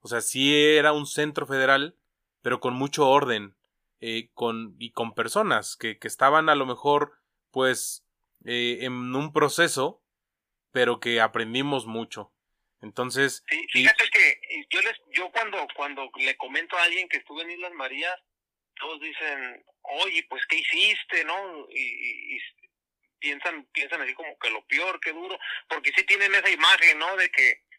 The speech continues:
Speaker 2: de que allá es la, a, a las islas ya mandaban gente ya a morirse porque era lo, lo, lo peor.
Speaker 1: Sí.
Speaker 2: Este, eh, y, y, y luego les viene a la mente esta película de, de,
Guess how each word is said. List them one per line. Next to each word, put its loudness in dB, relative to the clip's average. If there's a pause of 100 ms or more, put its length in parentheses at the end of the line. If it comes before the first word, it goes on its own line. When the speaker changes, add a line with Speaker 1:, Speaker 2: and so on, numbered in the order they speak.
(120)
Speaker 2:
de 0
que 4
allá 4
es -2
la, 4
a, 4
a -2
las -2
islas 0
ya 4
mandaban 0
gente 2
ya 2
a -4
morirse -4
porque -12
era -2
lo, -4
lo, -16
lo -12
peor. -4
Speaker 1:
Sí. -4
Speaker 2:
Este, -4
eh, -4 (380)
y, -2
y, -6
y -10
luego -8
les 0
viene 2
a 6
la 4
mente -2
esta -4
película -4
de, 0
de, -2